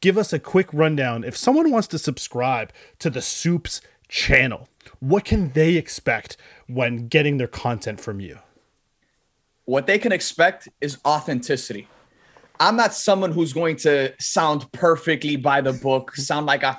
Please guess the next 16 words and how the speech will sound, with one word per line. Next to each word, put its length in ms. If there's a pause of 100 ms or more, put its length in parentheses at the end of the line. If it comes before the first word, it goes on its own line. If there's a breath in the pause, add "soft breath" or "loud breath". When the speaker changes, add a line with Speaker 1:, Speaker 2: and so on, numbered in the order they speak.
(100)
Speaker 2:
if 140
I'm 160
reading 220
off 160
a 60
script. 440 (360 loud breath)
No, 360 (280 loud breath)
guess 220
what? 260 (460 loud breath)
I, 180
when 200
I 80
first 380
started 260
creating 260
content 460